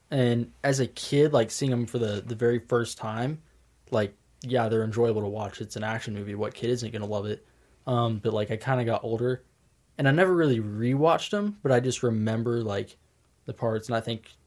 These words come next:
like, my little brother was watching it at some point when I was older, and I was like, "Ugh, I actually liked this." Um, but then eventually I'm like, "Okay, it's not Andrew Garfield." It's just kinda, the script wasn't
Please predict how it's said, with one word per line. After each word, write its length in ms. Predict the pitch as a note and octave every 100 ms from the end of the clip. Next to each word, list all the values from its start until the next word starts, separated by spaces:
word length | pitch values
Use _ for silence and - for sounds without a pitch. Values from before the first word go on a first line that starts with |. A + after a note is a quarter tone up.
| -
like, 160 | G#2
my 120 | G#2+ G#2
little 180 | A#2 A2
brother 240 | G#2 G#2 G2+
was 140 | G2+
watching 320 | G#2 G2+ -
it 40 | G#2+
at 80 | -
some 180 | G#2+ G2+
point 200 | G#2+ G#2+
when 100 | G2+
I 60 |
was 100 | G2+
older, 300 | G#2 G#2+ G#2
and 80 | G#2
I 40 | G#2
was 120 | G2+
like, 120 | G2+ _ _ -
"Ugh, 260 | C3 A2+ F#2+ - _ _ _
I 80 | A#2+
actually 260 | A#2+ B2 A2+
liked 380 | G#2 G#2 A2+ -
this." 360 | D#3 E3 - - _ _ _ _
Um, 440 | C3 A#2+ A2+ A2 G#2 _ _ _ _ _ -
but 160 | C3
then 420 | C#3 C3 B2 A#2+ -
eventually 480 | B2 A#2+ A#2+ - A#2
I'm 100 | A2
like, 280 | G2+ G2+ -
"Okay, 260 | B2 A2+
it's 180 | A2+ -
not 320 | C#3+ B2 A2 - -
Andrew 260 | C#3 A#2+ A2+
Garfield." 420 | A#2 A2 - G#2+
It's 100 | G#2
just 160 | A2
kinda, 240 | A#2 G#2+ G#2 _ _ _ _ _ _ -
the 80 | B2
script 340 | - D3+ C3+
wasn't 400 | B2+ A#2+ A2+ A2+